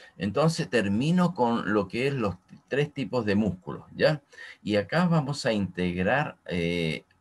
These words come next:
otras cosas, em, para, eh, en-, empezar a, lo-, a ver lo que es el sistema cardiovascular.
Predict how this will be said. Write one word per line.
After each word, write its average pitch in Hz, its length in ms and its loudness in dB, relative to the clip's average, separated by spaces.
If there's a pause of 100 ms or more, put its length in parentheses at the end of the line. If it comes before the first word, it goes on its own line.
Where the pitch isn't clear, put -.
otras 139 340 -4
cosas, - 600 -6 (440)
em, 85 580 -2 (680)
para, 110 520 4
eh, 85 560 0 (1500)
en-, 95 420 0
empezar 92 600 -2
a, 123 100 0
lo-, 95 260 -2 (180)
a 92 160 0
ver 123 320 2 (280)
lo 92 240 0
que 120 140 -2
es 127 140 -4
el 113 120 -2
sistema 104 680 -2
cardiovascular. 113 1080 0